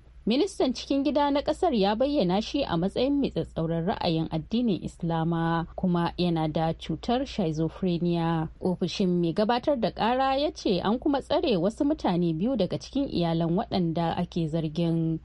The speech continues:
Shugaban Faransa Emmanuel Macron ya ce gwamnati ba za ta yi ƙasa a gwiwa ba wajen mayar da martani kan harin, wanda ta ɗora alhakinsa a kan ta'addanci.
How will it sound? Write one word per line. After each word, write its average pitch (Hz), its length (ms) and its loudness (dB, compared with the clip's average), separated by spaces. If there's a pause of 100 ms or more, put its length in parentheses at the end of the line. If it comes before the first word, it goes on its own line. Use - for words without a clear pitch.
(280)
Shugaban 254 420 2
Faransa 294 600 2
Emmanuel 254 460 2
Macron 285 420 2
ya 226 140 2
ce 302 320 0
gwamnati 240 560 0
ba 165 160 0
za 247 180 2
ta - 100 -2
yi 170 80 0
ƙasa - 380 -2
a - 80 0
gwiwa 175 380 0
ba 175 200 2
wajen 165 320 0
mayar 247 220 2
da 185 140 0
martani 175 560 0
kan 160 180 -2
harin, 165 580 0 (180)
wanda 170 520 2
ta - 120 -4
ɗora 226 440 2
alhakinsa 190 800 -2
a 156 60 -2
kan 165 200 -2
ta'addanci. 165 1120 -4